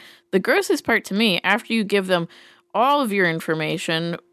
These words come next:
and I can't believe they didn't ask for your blood type with the amount of information they want. The first question, do you agree to immediately make available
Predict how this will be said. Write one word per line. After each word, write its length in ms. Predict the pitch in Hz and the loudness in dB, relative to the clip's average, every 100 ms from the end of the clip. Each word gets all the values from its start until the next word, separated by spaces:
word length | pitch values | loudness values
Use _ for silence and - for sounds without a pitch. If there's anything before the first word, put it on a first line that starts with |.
| - | -4
and 240 | 190 180 - | -2 -2 0
I 120 | 190 | -2
can't 440 | 185 - - 254 254 | -2 -4 0 0 2
believe 160 | 233 180 | 0 2
they 80 | |
didn't 160 | 170 165 | 2 2
ask 240 | 160 175 | -2 -2
for 100 | - | -4
your 120 | 156 165 | -4 0
blood 320 | 175 180 165 | 0 0 0
type 340 | 143 156 202 - | 0 2 0 -4
with 140 | 170 | -4
the 60 | 165 | -2
amount 260 | 170 165 - | -2 -2 -2
of 60 | |
information 540 | 175 - 151 170 - 151 | -6 -4 -2 -2 -2 -6
they 100 | 143 | -2
want. 420 | 180 156 190 - - - - _ _ _ _ _ _ - | 0 2 0 -6 -18 -20 -20 _ _ _ _ _ _ -2
The 80 | 220 | 0
first 320 | 311 349 - | 2 0 0
question, 500 | 269 247 - 151 - _ _ - - | 0 0 0 -4 -4 _ _ -14 -2
do 120 | 294 | -2
you 380 | 277 330 415 - | 0 2 0 0
agree 600 | 196 175 160 160 160 277 _ - | -2 0 0 2 0 -2 _ -4
to 160 | 247 | 0
immediately 1000 | 190 190 170 214 277 175 - 160 147 190 | 0 -2 0 0 2 0 0 -2 -4 -6
make 280 | - 208 208 | -2 -2 0
available 600 | 180 180 220 214 151 151 | 0 2 2 0 -2 -4